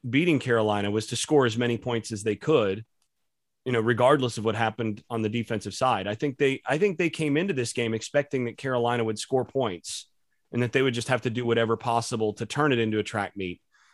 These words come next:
And this gets to what I, I suspect may have underlied what they were doing. And that's that my impression, it, based on what I saw of their game plan, their game plan was a plan of a team that doesn't believe it has good corners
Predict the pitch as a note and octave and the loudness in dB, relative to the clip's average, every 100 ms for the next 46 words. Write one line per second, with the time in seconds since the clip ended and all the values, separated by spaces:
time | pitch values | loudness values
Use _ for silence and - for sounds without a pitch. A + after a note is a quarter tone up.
0 | _ _ _ _ _ _ - C#3+ C#3+ D#3 | _ _ _ _ _ _ 0 2 4 2
1 | F3 F#3+ - - C#3+ B2+ C#3 - B2+ B2+ | 4 2 0 0 0 2 0 2 -2 0
2 | B2+ A#2+ - - - F3+ G3 - - C#3 | -2 -2 -4 -6 0 0 0 -6 -10 -2
3 | C3 C3 C3+ C3+ C3 B2+ C3+ C3+ A#2 A2 | 0 2 2 2 0 0 0 0 0 2
4 | G#2+ G#2+ G#2+ - _ - C#3 B2+ C3 G#2+ | 0 -2 -6 -16 _ -4 -2 0 0 0
5 | F#2 A#2 D#3 G#2 F#2+ F#2 A#2+ B2+ C#3 - | -2 2 2 2 -4 -4 -2 -2 -4 -4
6 | C3 - _ _ _ _ _ _ _ _ | -6 -6 _ _ _ _ _ _ _ _
7 | _ _ _ _ _ _ _ C#3+ D3 F3+ | _ _ _ _ _ _ _ 2 6 6
8 | E3 D3 E3 E3 G3 F3+ C#3 C#3 C#3+ A#2 | 4 2 2 2 2 0 0 -4 -6 -8
9 | A#2+ C3+ F3+ - F3 C3 C#3+ C#3 D3+ D#3 | -4 0 2 2 0 2 4 6 4 2
10 | C3 A#2+ A2 C#3 D#3+ C3 A2+ C#3 E3+ D3+ | 0 0 0 0 0 0 0 0 0 2
11 | D#3+ D3+ D3 C3+ B2+ B2 A#2 A#2+ A#2 A#2 | 2 0 -2 -2 -2 -4 0 0 2 0
12 | A2+ - - - C3+ C3 B2+ B2+ A#2+ A2+ | -6 -10 -12 -6 -2 0 0 -2 -2 -2
13 | - C#3 C3+ B2 A#2 A#2+ C3 C3 - A#2 | -2 -2 0 0 -2 2 2 0 -4 -6
14 | A#2+ B2 A2+ A2 A2+ G#2 A2+ G#2 - G2+ | -2 -2 -2 -2 -2 -2 -4 -6 -6 -8
15 | D2 - - | -8 -14 -16